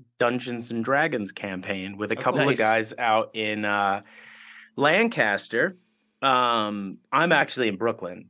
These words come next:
Speaker 1: but, uh,
Speaker 3: Mm-hmm.
Speaker 1: a friend of mine lives out there in Pennsylvania, Lancaster, and, uh, Lancaster. Um, and, uh, one
Speaker 3: Is that
Speaker 1: of
Speaker 3: how
Speaker 1: a
Speaker 3: you say it?
Speaker 1: I think
Speaker 3: Is
Speaker 1: it's
Speaker 3: it
Speaker 1: Lancaster, yeah.
Speaker 3: Lancaster, okay.
Speaker 1: Um,
Speaker 3: <laughs>
Speaker 1: uh, but so the group was a,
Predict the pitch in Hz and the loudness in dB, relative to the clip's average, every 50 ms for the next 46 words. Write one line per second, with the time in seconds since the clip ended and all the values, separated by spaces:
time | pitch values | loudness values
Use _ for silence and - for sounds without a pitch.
0 | _ _ _ - 120 110 107 104 101 101 101 - 107 101 - - 147 127 120 113 | _ _ _ 2 2 4 4 6 4 4 2 2 -2 -6 -2 0 0 2 2 2
1 | 107 107 104 104 104 101 101 113 104 98 92 - 117 104 101 110 117 117 120 - | 2 2 2 0 -2 0 0 2 2 2 2 0 0 0 2 0 0 -4 -8 -10
2 | 110 104 101 104 98 - 110 101 - 98 98 95 95 98 98 95 98 98 98 101 | -10 -8 -8 -10 -8 -8 -8 -8 -8 -10 -10 -8 -8 -8 -10 -12 -12 -12 -14 -14
3 | 95 - - 95 101 107 107 110 117 113 110 107 107 101 101 101 - - - - | -14 -14 -12 -10 -6 -4 -2 -2 -2 -2 0 0 2 2 0 -2 -4 -10 -20 -20
4 | - - _ - 117 117 120 117 117 92 - - - - - - _ - 123 127 | -20 -16 _ 2 2 2 2 0 -6 -10 -10 -10 -10 -12 -12 -12 _ 0 2 4
5 | 123 120 117 117 123 127 - - 127 123 123 123 123 123 123 120 113 110 110 104 | 6 6 6 4 2 0 0 0 2 2 2 2 2 2 4 4 4 4 4 2
6 | 101 110 117 113 120 131 147 185 190 170 131 147 160 156 202 202 202 190 185 - | 0 -4 -4 0 2 2 4 4 4 2 4 2 2 4 4 4 2 2 2 0
7 | 175 185 202 214 - - 135 - - - - 147 151 147 220 226 240 208 - 156 | 0 0 0 -2 -4 -6 -12 -14 -12 -4 -2 0 2 4 4 4 4 2 4 2
8 | 156 165 170 170 156 117 - - - 95 98 123 143 143 123 139 151 143 - 123 | 4 4 2 2 0 -2 -4 -4 -12 -10 -2 2 2 4 4 4 2 2 0 -4
9 | 110 - - 82 80 87 - - 147 196 180 170 156 151 151 147 143 143 135 131 | -6 -4 -6 -6 -6 -4 0 0 0 2 6 6 6 6 6 2 2 0 -2 -4
10 | 123 - 202 - - 202 196 - - 190 - - - 185 - - 185 156 151 147 | 0 0 -2 0 2 0 0 2 0 -2 0 2 -2 -2 0 2 2 2 4 4
11 | 135 135 135 - _ _ _ _ _ _ _ _ 156 - - 165 170 160 160 - | 2 0 -2 -6 _ _ _ _ _ _ _ _ -20 -8 0 2 2 2 2 -2
12 | - _ _ _ - - - 185 185 175 156 165 135 - 151 160 208 262 294 269 | -16 _ _ _ -14 -2 0 2 2 2 0 -2 -4 -4 -4 -2 0 2 2 2
13 | 190 151 139 - _ - 135 151 143 147 139 | 2 0 -2 -6 _ -8 -8 -6 -4 -4 -6